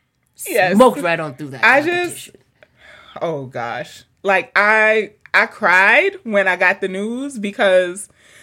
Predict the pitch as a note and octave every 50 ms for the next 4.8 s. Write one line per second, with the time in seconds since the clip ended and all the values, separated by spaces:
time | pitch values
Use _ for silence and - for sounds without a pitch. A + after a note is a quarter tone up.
0 | _ - - - D4 D4+ D4+ C#4+ C4 A#3+ G#3+ G#3 G3+ G3 F#3 F3+ F3 F3 F3 F#3+
1 | G3+ F#3+ F3 E3+ E3+ E3+ E3 E3 - _ _ - G#3+ A3 A3 A3 A3 - C4+ C4+
2 | D4 C#4+ C4+ C4+ B3 A3+ A3 G#3+ G3+ G#3 G#3+ G#3+ G#3+ - A#3 F#3+ F#3 F3 - -
3 | E3 E3+ E3 E3+ F3 - - F#3+ F3+ F3+ F3+ F3 E3 - F3 - F#3 E3+ F3 F3+
4 | F#3+ F#3+ G3 G3+ F#3+ F3+ F3 - A#3+ A#3 G#3 G#3+ G#3+ G#3+ A3+ A#3+